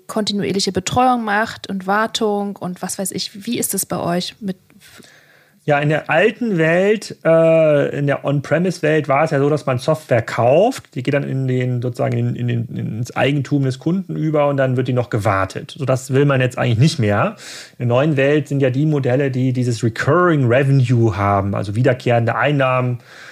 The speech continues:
Speaker 2: basierend auf ganz verschiedenen Faktoren. Das kann Umsatz sein, das kann irgendwie Nutzung der Software sein, das kann quasi Anzahl der Leute, die die Software nutzen, sein. Also gibt's ganz, ganz verschiedene Modelle. Äh, ähm, das möchte man eigentlich zeigen und auch, äh,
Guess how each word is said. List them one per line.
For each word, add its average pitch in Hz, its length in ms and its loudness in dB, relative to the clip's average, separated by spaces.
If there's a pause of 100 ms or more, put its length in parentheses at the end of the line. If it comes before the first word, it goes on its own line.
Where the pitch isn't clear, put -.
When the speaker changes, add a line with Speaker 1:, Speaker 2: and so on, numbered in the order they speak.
(220)
Speaker 2:
basierend 113 440 0
auf 127 160 -2
ganz 131 200 -4
verschiedenen 143 420 -2
Faktoren. 104 480 -2
Das 98 120 -4
kann 131 200 -2
Umsatz 151 340 -2
sein, 131 380 2
das 120 120 -4
kann 127 140 -6
irgendwie 127 220 0
Nutzung 139 320 0
der 127 80 0
Software 131 480 -2
sein, 123 240 2
das 120 160 -6
kann 120 200 -2
quasi 120 260 0
Anzahl 131 260 -2
der 123 80 2
Leute, 131 240 2
die 123 80 -4
die 120 40 -6
Software 127 460 -2
nutzen, 123 320 -4
sein. 123 160 0
Also 131 320 2 (400)
gibt's 123 420 -6
ganz, 143 200 -2
ganz 151 140 0
verschiedene 147 300 0
Modelle. 139 500 2 (140)
Äh, 139 440 0
ähm, 135 240 -2
das 147 160 0
möchte 160 200 0
man 151 120 -2
eigentlich 147 360 0
zeigen 147 340 2
und 131 100 -2
auch, 131 320 -2
äh, - 240 -8